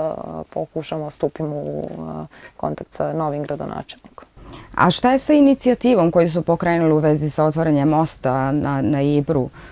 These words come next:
Speaker 2: E, kako to može da se odrazi?
Speaker 1: Pa, mislim, to je jedno, e, to je više kao, ajde da kažem, provokacija.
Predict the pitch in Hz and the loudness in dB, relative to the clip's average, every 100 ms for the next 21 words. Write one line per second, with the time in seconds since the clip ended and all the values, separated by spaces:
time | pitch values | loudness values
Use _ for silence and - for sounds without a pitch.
0 | - - 135 147 - 202 202 - 175 160 | -20 -4 0 0 0 0 0 0 2 4
1 | 147 151 135 147 151 143 143 147 151 107 | 4 2 0 0 2 2 2 0 0 -2
2 | 82 - - 247 233 240 240 233 240 240 | -6 -8 4 8 10 8 4 4 4 6
3 | 233 220 214 202 196 190 - 190 190 190 | 6 4 2 0 -2 -2 -2 -2 -2 -4
4 | 185 53 - - - - - 240 220 214 | -6 -8 -8 -10 -10 -12 -2 0 0 -2
5 | 202 - 233 233 - 202 208 190 185 - | -4 -4 0 0 0 -2 0 2 0 -4
6 | - 196 196 202 196 190 185 196 190 - | -10 -4 -2 0 0 -2 0 0 0 2
7 | 196 - - 175 | 0 0 -2 0